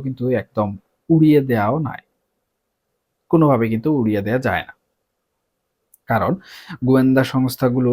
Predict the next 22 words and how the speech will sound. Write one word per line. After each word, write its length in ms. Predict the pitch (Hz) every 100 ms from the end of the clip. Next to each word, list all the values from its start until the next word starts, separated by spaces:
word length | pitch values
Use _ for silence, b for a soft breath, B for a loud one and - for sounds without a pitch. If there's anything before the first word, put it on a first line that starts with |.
| 160
নিশ্চয়ই 420 | 156 - 135 98 95 -
সেনাবাহিনী 500 | - 110 101 104 107 110
এবং 100 | 107 107 -
সেনাপ্রধানের 640 | 98 95 120 120 117 101 -
কাছে 160 | - 120
এমন 120 | 110 110
কোনো 120 | 110 110
তৎপরতার 520 | 104 - 104 101 110 101
খবর 220 | - 101 123 117
দিয়েছে 240 | 98 - 107
নির্বাচনকে 500 | 98 95 - 104 95 95
ঘিরে, 200 | 104 107 135 117
যার 160 | 101 -
কারণে 280 | 117 135 120 - B B B -
সেনাপ্রধানের 640 | 123 113 107 104 98 135 180 B B
নিরাপত্তা 420 | 131 123 107 - 117
জোরদার 300 | 117 101 107 110
করা 140 | 104 104
হয়েছে 220 | 107 - 190 _ B B B B -
এবং 140 | 165 143 175 170
সেনাবাহিনীও 640 | - 135 107 104 104 107 214 226 -
সার্বিকভাবে 560 | 120 101 95 98 104